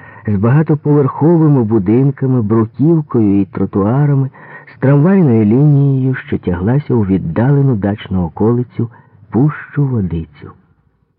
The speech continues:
Над струмком провис широкий кам'яний місток з чавунними поручнями.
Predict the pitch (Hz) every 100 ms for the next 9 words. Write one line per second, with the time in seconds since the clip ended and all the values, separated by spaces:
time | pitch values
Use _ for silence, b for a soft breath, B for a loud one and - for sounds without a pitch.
0 | _ _ _ 147 196 _ - 165 143 123
1 | 156 165 151 B B B - 143 190 220
2 | - - - 160 214 208 190 - 151 131
3 | 135 196 160 98 - - 165 170 - B
4 | B - - - 135 151 202 190 175 160
5 | 139 113 113 110 113 107 98